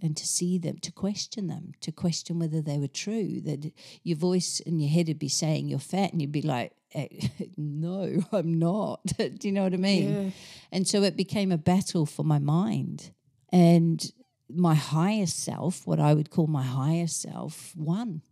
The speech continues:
Speaker 1: I n-, never have any of those issues, and I've actually helped girls through.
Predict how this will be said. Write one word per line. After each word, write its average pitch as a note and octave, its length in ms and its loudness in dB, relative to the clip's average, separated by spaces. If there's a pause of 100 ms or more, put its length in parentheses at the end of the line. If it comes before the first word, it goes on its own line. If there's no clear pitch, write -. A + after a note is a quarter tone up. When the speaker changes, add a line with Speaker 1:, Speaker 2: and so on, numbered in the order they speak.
(400)
Speaker 1:
I D3+ 160 -2
n-, C#3 320 -4
never C#3+ 300 -4
have C#3+ 220 -2
any E3 500 0
of D3 140 -10
those C#3 260 -4
issues, D3+ 460 -4
and D3+ 120 0
I've D3 240 0
actually - 320 -4
helped D#3 380 -2
girls C#3+ 360 0
through. D#3+ 500 -2